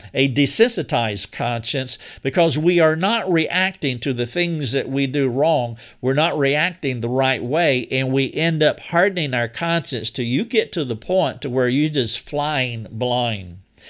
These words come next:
And so the Bible, we learn in the Bible that there are morality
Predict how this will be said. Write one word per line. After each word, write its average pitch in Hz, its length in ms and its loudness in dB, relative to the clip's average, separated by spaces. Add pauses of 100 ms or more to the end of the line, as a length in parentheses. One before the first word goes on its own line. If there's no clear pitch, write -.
(340)
And 165 180 0
so 160 560 2 (140)
the 156 160 -2
Bible, 165 680 0
we 156 120 2
learn 240 280 0
in 160 100 0
the 139 80 2
Bible 131 520 2
that 123 180 0
there 139 180 2
are 135 180 2
morality 135 800 2